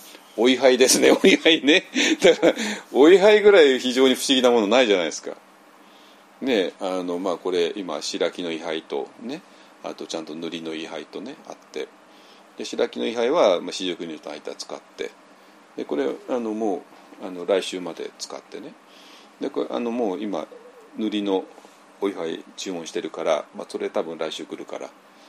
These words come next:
あの、四十九日過ぎたらもうそれに切り替えるんですけど、あの、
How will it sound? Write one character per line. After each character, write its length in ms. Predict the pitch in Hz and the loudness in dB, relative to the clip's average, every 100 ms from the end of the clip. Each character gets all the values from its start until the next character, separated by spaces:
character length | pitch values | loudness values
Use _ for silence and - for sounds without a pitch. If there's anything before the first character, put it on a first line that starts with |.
| _ _ | _ _
あ 40 | - | -14
の、 100 | 107 | -10
四 100 | 120 | -8
十 60 | 113 | -6
九 100 | 104 | -6
日 140 | 87 | -8
過 100 | - | -12
ぎ 160 | 98 101 | -14 -6
た 160 | 160 | -2
ら 200 | 165 90 | 0 0
も 120 | 80 | -4
う 20 | 76 | -12
そ 100 | 76 | -14
れ 60 | |
に 140 | 71 - - _ | -14 -18 -20 _
切 120 | 87 | -14
り 60 | 76 | -14
替 100 | 76 | -16
え 80 | |
る 20 | - | -18
ん 100 | - | -16
で 80 | |
す 100 | - | -16
け 100 | - | -14
ど、 180 | - - - - - - - - - - - | -14 -16 -18 -20 -20 -20 -20 -20 -20 -20 -20
あ 100 | 101 92 | -12 -10
の、 340 | 87 82 80 | -10 -10 -12